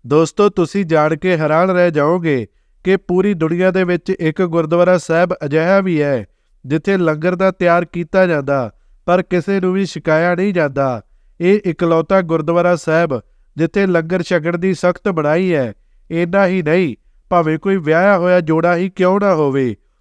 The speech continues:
ਜੋ ਵੀ ਇਸ ਗੁਰਦੁਆਰੇ ਸਾਹਿਬ ਦੇ ਦਰਸ਼ਨ ਦੀਦਾਰੇ ਕਰਨ ਆਵੇਗਾ,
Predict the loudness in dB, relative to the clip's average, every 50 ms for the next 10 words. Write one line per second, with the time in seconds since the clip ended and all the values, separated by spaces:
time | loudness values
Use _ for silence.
0 | _ _ -10 -2 0 2 2 2 2 2 2 2 2 0 -4 -2 -2 0 0 0
1 | 0 0 0 0 0 -2 -2 -2 -2 -2 -2 -2 -2 -2 -2 -2 -4 -4 -4 -4
2 | -4 -4 -4 -2 0 0 0 0 0 -2 -2 0 0 0 0 -2 -2 -2 0 0
3 | -2 -2 0 0 0 0 -2